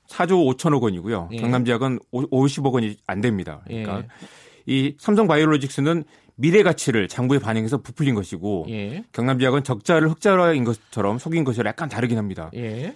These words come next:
Speaker 1: 둘 다 투자자를 속인 건 마찬가지인데요.
Speaker 2: 예.
Speaker 1: 엄밀하게 따지면 없는 걸 앞으로 생길 거라고 속이는 것,
Speaker 2: 예.
Speaker 1: 그리고 없는 걸 지금 있다고 속이는 것의 차이라고 할 수
Speaker 2: 아.
Speaker 1: 있겠습니다. 비슷하지만 미래 가치와 현재 가치의 차이인데요.
Speaker 2: 어쨌든 단순화시키면은 분식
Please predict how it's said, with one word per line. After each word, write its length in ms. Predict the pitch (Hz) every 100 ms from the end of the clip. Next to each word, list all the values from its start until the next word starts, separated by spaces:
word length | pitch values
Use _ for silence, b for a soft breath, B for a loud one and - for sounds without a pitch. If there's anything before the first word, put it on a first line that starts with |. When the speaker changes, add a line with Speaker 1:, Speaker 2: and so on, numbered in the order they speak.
| _
Speaker 1:
둘 160 | 147 156
다 100 | 180
투자자를 500 | - 208 185 185 175
속인 240 | 196 190 190
건 80 | 107
마찬가지인데요. 760 | 92 131 117 107 95 85 117 147
Speaker 2:
예. 240 | 117 110 104
Speaker 1:
엄밀하게 560 | 110 139 165 165 160 160
따지면 520 | 170 160 131 151 196 b b b
없는 320 | 147 190 196
걸 200 | 139 92
앞으로 240 | 101 147
생길 240 | 147 208 220
거라고 380 | 185 131 104 113
속이는 340 | 165 165 131
것, 180 | 92 78 -
Speaker 2:
예. 60 |
Speaker 1:
그리고 400 | 127 120 117 147 113 b b
없는 260 | b 135 160
걸 140 | 147
지금 220 | - 139 117
있다고 260 | - 156
속이는 300 | 139 156 147
것의 200 | 113 104
차이라고 680 | - - 147 85 78 - 107
할 140 | 107 101
수 60 |
Speaker 2:
아. 60 | 98
Speaker 1:
있겠습니다. 560 | 92 98 92 85 90 95 B B
비슷하지만 640 | - 127 160 127 135 160 120
미래 200 | 147 156
가치와 360 | 143 - 131
현재 240 | 131 185 160
가치의 440 | 123 - 101 92
차이인데요. 760 | - 185 143 90 85 117 90 - _ _
Speaker 2:
어쨌든 320 | - 277 262
단순화시키면은 920 | 175 180 220 262 247 240 - 233 202 151
분식 420 | 175 170 208